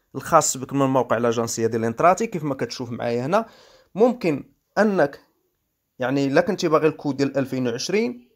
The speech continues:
تكليكي على اللي مكتوب تما ألفين وعشرين، كتخرج لك واحد الباج اخرى باش تستامبي، في حاله ما الا كان عندك كمبيوتر في الدار راه غادي تستامبي عادي، ولا تديري سكاريكا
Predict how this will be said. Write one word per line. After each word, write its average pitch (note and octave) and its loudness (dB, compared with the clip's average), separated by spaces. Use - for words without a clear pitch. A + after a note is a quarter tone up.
تكليكي E3+ -2
على C3+ 4
اللي E3 -4
مكتوب D#3+ -4
تما C#3+ -2
ألفين E3+ -2
وعشرين، F#3 -4
كتخرج G3+ 0
لك E3 -4
واحد C3+ 0
الباج C3+ 4
اخرى B2 2
باش G3 -4
تستامبي، C#3 0
في A#2 -10
حاله C3 0
ما C3 -2
الا C3 -2
كان B2+ -2
عندك C3 -4
كمبيوتر B2+ -2
في - -12
الدار A2+ 4
راه A#2 -2
غادي A2+ 0
تستامبي G#2+ -2
عادي، C3 2
ولا G3 4
تديري E3 6
سكاريكا D#3 2